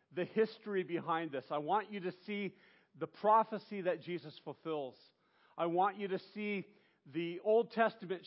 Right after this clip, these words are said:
shepherds that were supposed to guide God's people and how they did a horrible job at that. And so God himself said, "I will be their shepherd." And God predicted that one day I will send another, the Messiah, and he will be the proper,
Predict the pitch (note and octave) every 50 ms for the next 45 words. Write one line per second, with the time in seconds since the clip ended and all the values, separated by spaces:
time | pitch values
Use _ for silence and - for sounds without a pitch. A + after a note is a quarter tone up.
0 | - - G3+ G#3 G3+ G3+ G#3 G3 F#3 D3 F3 F#3 E3+ F3+ F#3+ F3+ - - - G3+
1 | A3 A3 A3 - G#3+ F#3 D#3 F3+ F#3 G3 F#3+ F#3+ F#3+ F3 D#3 - - _ _ _
2 | - F3+ F3+ F3+ E3+ - - - F#3+ F#3+ F3+ F#3 F#3 E3+ F3 D#3+ D#3 D#3+ F3 F3+
3 | F3+ F#3 F3 D#3 F3+ E3 E3+ - - - G#3+ G#3+ A3 G#3 F#3 F#3+ F3+ C3+ C#3 F#3
4 | F#3+ G3 F#3+ F3 F3 - - E3+ D#3+ D3 - - - - - - C3+ - G3 F3+
5 | D#3 D3+ F#3+ G#3 A3 G#3 F#3 G#3 G3 - - - A3 G#3+ G3 - - G#3 F#3+ E3
6 | - G3 G#3+ A3+ B3 A#3+ A#3+ A#3 F#3+ F3 G3+ F#3+ E3 F#3 F3+ - - - F#3+ E3+
7 | - - E3 C#3+ A#2+ - - - - _ - F3 F#3 F3+ F3+ G3 F#3+ F#3+ G3 F3+
8 | D#3 C#3+ - F#3+ F#3+ E3 A#3 A3+ A3+ A3+ G3+ E3 F#3 F3 F#3 F#3 G#3 A3 A3 F#3
9 | G#3+ G#3 G#3 G3+ F#3+ G3 G3+ G3+ G3+ F#3+ - - G#3 G3 F#3 F#3 F3+ F#3 G3 A3
10 | G#3 G#3 G3+ D#3+ - - - - _ F#3+ F#3 F#3+ F#3 F#3+ - - A3+ G#3+ A3 A3+
11 | A3 G3+ F#3 F#3 F#3 E3 F3+ A#3+ A#3 A#3+ A3+ G3 D3 F3+ F#3+ F#3+ D3+ E3+ - -
12 | - G3+ G3 G3 F#3+ - G3+ F#3+ E3